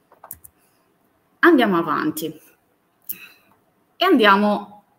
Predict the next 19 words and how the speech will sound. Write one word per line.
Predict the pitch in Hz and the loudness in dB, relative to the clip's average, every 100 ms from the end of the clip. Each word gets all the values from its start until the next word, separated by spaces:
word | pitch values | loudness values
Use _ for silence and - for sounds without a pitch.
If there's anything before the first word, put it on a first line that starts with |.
| _ | _
eh, | 196 | -4
a | 180 160 156 - 202 | -2 -4 -8 -4 -2
vederci | 233 233 214 - - 190 | 0 0 0 0 -6 -6
un | 226 | -2
altro | 240 233 | -2 -2
dei | 185 190 | -4 -4
simboli | 190 262 226 185 170 175 - _ _ | -4 -2 0 0 -2 -6 -14 _ _
principali | - 202 196 190 190 175 170 | -4 -4 -4 -6 -4 -4 -4
del | 165 | -4
megalitismo, | 165 170 160 165 - 160 156 170 | -4 -2 -2 -4 -8 -8 -6 -6
cioè | 190 359 196 | -6 -4 -4
le | 220 | -4
strutture | - 440 - 175 170 | -4 -6 -6 -8 -6
trilitiche. | 208 185 170 160 160 - 165 _ _ _ | -6 -6 -6 -10 -14 -14 -16 _ _ _
Cioè | - 196 - | -8 -8 -4
qui | 311 | -4
non | 233 185 | -2 -2
abbiamo | 202 214 180 175 | -4 -4 -6 -6
più | 226 208 | -6 -8